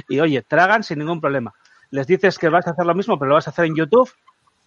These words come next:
Bueno, a ver si tenemos diez mil euros por ahí para darte una cosita así, pero a ver, que es lo mismo, o sea, vamos a hacer lo mismo,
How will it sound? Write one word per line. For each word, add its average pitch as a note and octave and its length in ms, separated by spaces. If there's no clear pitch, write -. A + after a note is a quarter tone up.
Bueno, F#3+ 360
a D3+ 140
ver G#3 80
si G#3+ 100
tenemos G3+ 300
diez F#3 140
mil G3 120
euros G3 300
por F3 180
ahí G#3+ 160
para E3 280
darte G#3+ 440
una G3+ 200
cosita F#3 380
así, G#3+ 280
pero C3 140
a C3 60
ver, G3+ 180
que C3+ 80
es D3 80
lo F3 120
mismo, D#3 240
o - 20
sea, C3+ 140
vamos D#3 200
a E3+ 40
hacer F3 120
lo D#3+ 120
mismo, F3+ 300